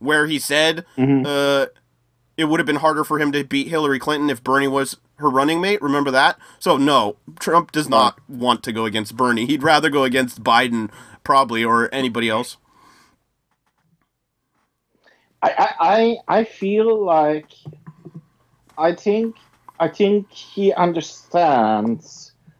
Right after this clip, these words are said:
Speaker 2: that Bernie would be, uh, the worst for him politically, but is kind of, um, interested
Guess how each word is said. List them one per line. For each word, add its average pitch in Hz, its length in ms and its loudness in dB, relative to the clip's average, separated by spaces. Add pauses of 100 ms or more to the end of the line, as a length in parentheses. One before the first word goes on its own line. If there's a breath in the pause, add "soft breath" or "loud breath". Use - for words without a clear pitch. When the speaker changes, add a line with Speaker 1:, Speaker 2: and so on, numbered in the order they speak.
(140)
Speaker 2:
that 117 420 -2
Bernie 131 920 0
would 123 800 0 (120)
be, 135 640 0 (920)
uh, 131 1080 -2 (280)
the 139 100 0
worst 151 720 0
for 120 220 -2
him 123 360 -2
politically, 110 1080 0 (380 soft breath)
but 135 180 0
is - 540 -8
kind 160 280 0
of, 156 180 0 (1080)
um, 123 760 0 (1300)
interested 175 840 0